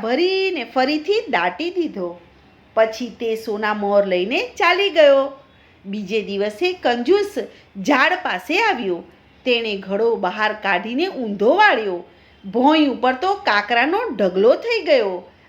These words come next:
આ જોઈ અને કંજૂસ માણસ તો રડવા લાગ્યો. તેને સાંભળીને લોકો દોડી આવ્યા. તેનો ભલો પાડોશી પણ દોડી આવ્યો. કંજૂસ બોલ્યો કે, "ઘડામાં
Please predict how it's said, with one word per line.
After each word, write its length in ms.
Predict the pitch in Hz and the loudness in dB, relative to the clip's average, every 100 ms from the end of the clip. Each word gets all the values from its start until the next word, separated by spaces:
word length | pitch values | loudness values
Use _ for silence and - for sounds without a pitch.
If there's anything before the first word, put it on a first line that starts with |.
| _ | _
આ 200 | 226 220 | 2 2
જોઈ 440 | 208 202 240 311 262 - - | 0 -2 -2 -2 -8 -16 -4
અને 220 | 330 403 | -2 -2
કંજૂસ 520 | 403 330 330 330 381 381 | 0 -2 0 2 0 -2
માણસ 400 | 294 247 247 302 - | -4 -2 -2 -4 -4
તો 140 | 427 440 | -2 0
રડવા 420 | 311 277 185 214 | 2 2 2 2
લાગ્યો. 580 | 320 294 214 202 180 185 _ _ _ _ _ | 2 -2 -4 -6 -6 -10 _ _ _ _ _
તેને 340 | 269 262 240 | 0 0 -2
સાંભળીને 600 | 208 233 220 269 339 370 | -4 -4 -2 0 0 0
લોકો 440 | 247 220 254 359 381 | 2 2 0 0 -4
દોડી 440 | 262 196 202 311 | 0 2 4 4
આવ્યા. 480 | 453 339 208 180 185 - _ _ _ _ _ | 4 2 0 -2 -2 -12 _ _ _ _ _
તેનો 300 | 311 311 277 | 0 2 0
ભલો 400 | 202 214 240 277 | 2 2 6 4
પાડોશી 580 | 277 226 220 226 233 262 | 4 0 2 -2 -2 -4
પણ 320 | 269 466 466 | -2 0 2
દોડી 380 | 285 294 311 302 | 2 4 4 2
આવ્યો. 440 | 185 175 175 170 - _ _ _ _ _ | 2 -2 -8 -12 -18 _ _ _ _ _
કંજૂસ 500 | 269 277 277 254 - | 2 4 2 -2 -4
બોલ્યો 380 | 214 233 294 330 | 0 2 2 0
કે, 200 | 330 339 | 0 -2
"ઘડામાં 540 | 262 277 302 359 403 | 0 2 2 4 2